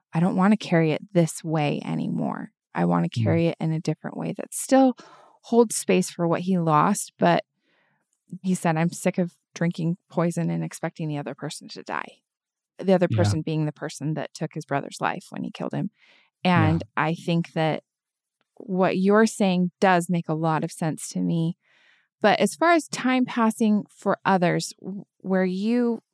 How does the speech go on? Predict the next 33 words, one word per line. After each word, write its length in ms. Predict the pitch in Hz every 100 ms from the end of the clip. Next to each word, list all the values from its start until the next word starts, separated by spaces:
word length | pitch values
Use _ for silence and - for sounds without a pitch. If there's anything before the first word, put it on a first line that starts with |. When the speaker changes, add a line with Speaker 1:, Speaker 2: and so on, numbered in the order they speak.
| -
Speaker 1:
observed 460 | 170 - 180 180 -
all 200 | 208 226
your 140 | 220 185
family 560 | - 180 170 180 190
members 440 | 190 190 208 208 -
going 280 | 175 175
through 200 | 180 185
different 440 | 175 165 165 170 - _ _ _ _
phases 440 | 269 262 247 220
of 160 | 196 -
grief 320 | 175 151 165
and 180 | - 170
different 460 | 170 165 180 175 - _ _ _ _ -
paces 720 | - 214 208 - 160 147 - -
and 520 | 165 170 160 165 - _ _ _ _ _ _
different 260 | - 165 -
ways 140 | 185
of 100 | 196
processing 720 | - - 262 240 202 - 175
things, 340 | 175 170 160 -
how 480 | - - 185 208 233
do 140 | 214
you 640 | 185 180 180 180 180 175 - _ _ _ _ _
feel 320 | - 190 180
like, 360 | 170 160 - - _ _ _ _
what 260 | 208 254
advice 360 | 240 202 196 -
would 120 | 190
you 120 | 185
give 180 | 175 170
to 100 | 175
someone 440 | - 165 165 170 165
who 320 | 175 165 165